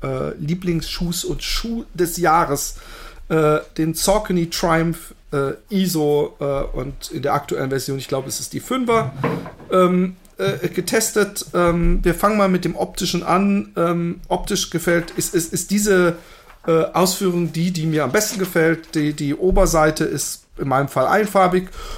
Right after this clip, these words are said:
und die Sohle ist so ein bisschen so ein gebrochenes Weiß, äh, was mich irgendwie so an einen Tennisschuh der, äh,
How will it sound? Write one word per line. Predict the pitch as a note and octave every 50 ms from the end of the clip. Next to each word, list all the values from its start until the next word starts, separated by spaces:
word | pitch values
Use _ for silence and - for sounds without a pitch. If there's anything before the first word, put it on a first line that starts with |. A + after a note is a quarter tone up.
| - - - -
und | F3+ F3 E3 E3+ - -
die | E3 - D#3+ D#3
Sohle | C3+ A#2+ D#3 E3+ G#3+ A#3 G#3 F#3 F#3
ist | - F#3 E3 D#3+ - - - - - -
so | E3+ D#3 F3+
ein | F3+ E3+
bisschen | - F#3+ F#3+ - F#3 F3+ E3+
so | D3+ D#3+ E3
ein | E3 E3 D#3+ D#3 D3+
gebrochenes | D3+ D#3 D3+ - D#3+ E3+ F#3 F#3 G3 F3 D#3+ D3+ - E3
Weiß, | D3+ C#3 D#3 F3+ F3+ - - - - -
äh, | D#3+ E3 D#3+ D3
was | D#3 D#3 -
mich | F3 E3 -
irgendwie | F3 D3+ D3+ D3+
so | C#3+ D3+
an | D3+ C#3+ C#3
einen | C3+ C3+ -
Tennisschuh | - - C3+ C#3+ D3+ C#3+ - - - C#3+ C3+
der, | C3+ C3+ C3 B2+ B2+ B2+ B2+ B2+ - - - - - - - - - - - - _
äh, | A2+ A#2 A2+ G#2